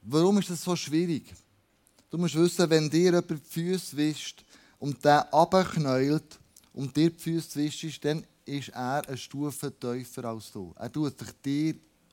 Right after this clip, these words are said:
unterordnen. Er sagt, "Ich diene dir. Ich mache das für dich, egal was ist." In dem Moment, wo er das macht,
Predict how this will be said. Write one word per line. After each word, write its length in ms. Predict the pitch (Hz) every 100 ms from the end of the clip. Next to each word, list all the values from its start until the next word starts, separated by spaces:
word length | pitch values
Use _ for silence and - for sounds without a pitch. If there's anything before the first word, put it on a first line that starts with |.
| _
unterordnen. 840 | 165 160 170 170 135 107 98 95 82 _ _ _ _ _ _ _ _ _ _ _ _ -
Er 160 | 127
sagt, 400 | 127 156 147 139 _ _
"Ich 160 | - 135
diene 420 | 139 151 165 160
dir. 280 | 156 127 95 82 _ _ _ _ _ _ _ _ _ _ _ _ - _ _ _ _ _ _ _ _ _ _
Ich 120 | 131
mache 340 | 135 135 147 160
das 220 | 147 -
für 120 | 143
dich, 280 | - 107 87 - _ _ _
egal 720 | 117 113 131 123 139 139 117 92 _ _ -
was 220 | 113 107
ist." 300 | 113 104 -
In 160 | 117 113
dem 340 | - 139 160 190
Moment, 520 | 185 165 160 165 135
wo 100 | -
er 120 | 143 139
das 220 | 156 -
macht, 400 | 139 151 160